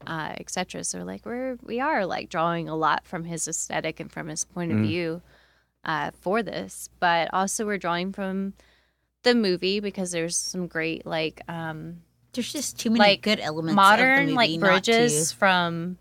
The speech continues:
Speaker 1: that, that time period to, like,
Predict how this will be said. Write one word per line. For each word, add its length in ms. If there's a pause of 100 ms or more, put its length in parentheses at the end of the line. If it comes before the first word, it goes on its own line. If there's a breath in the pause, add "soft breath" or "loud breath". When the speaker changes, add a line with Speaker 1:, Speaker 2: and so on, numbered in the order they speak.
Speaker 1:
that, 240 (420)
that 220
time 240
period 320
to, 180
like, 440